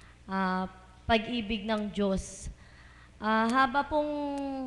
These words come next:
nagsasalita ang facilitator kanina na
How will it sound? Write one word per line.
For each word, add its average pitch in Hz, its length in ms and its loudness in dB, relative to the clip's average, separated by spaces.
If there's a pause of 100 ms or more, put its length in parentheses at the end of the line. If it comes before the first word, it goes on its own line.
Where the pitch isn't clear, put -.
nagsasalita 254 880 6
ang 233 80 -2
facilitator 226 880 2
kanina 202 640 -2 (1120)
na 214 400 0